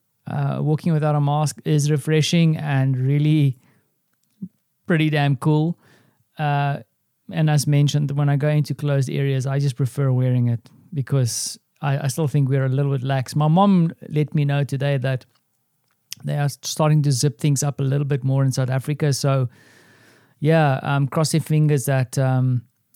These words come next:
things will, uh, accelerate, especially in the, um,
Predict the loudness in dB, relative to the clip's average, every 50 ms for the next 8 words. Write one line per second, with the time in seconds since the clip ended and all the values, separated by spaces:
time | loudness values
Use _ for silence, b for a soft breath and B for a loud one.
0 | -20 -20 -10 -2 0 2 2 2 2 2 0 0 0 0 0 0 0 0 0 0
1 | -2 -2 -4 -6 -8 _ -10 -8 -6 -4 -2 0 2 2 2 2 2 2 0 -2
2 | -4 -6 -6 -4 -2 -2 -2 -2 -2 -2 -2 -2 0 0 0 0 -2 -2 -2 -2
3 | -2 -2 -2 -4 -6 -4 -2 -2 0 0 0 0 -2 -2